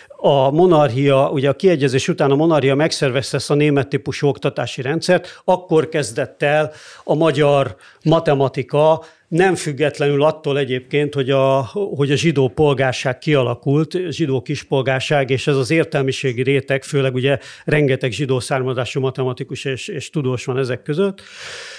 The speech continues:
ö, hogy ez, ez, ez így berobbant a magyar szellemi életbe, és onnantól kezdve viszont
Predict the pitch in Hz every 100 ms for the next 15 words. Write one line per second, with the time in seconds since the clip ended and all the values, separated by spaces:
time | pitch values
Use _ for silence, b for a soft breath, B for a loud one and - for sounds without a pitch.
0 | B B 185 151 147 - - - 339 330
1 | - 156 143 151 147 - 160 143 160 151
2 | 143 185 127 143 117 156 143 135 107 131
3 | 120 139 135 127 123 - 139 123 120 151
4 | 180 196 185 202 202 B B B 165 254
5 | 196 175 143 151 139 - 165 120 175 196
6 | 151 160 180 185 185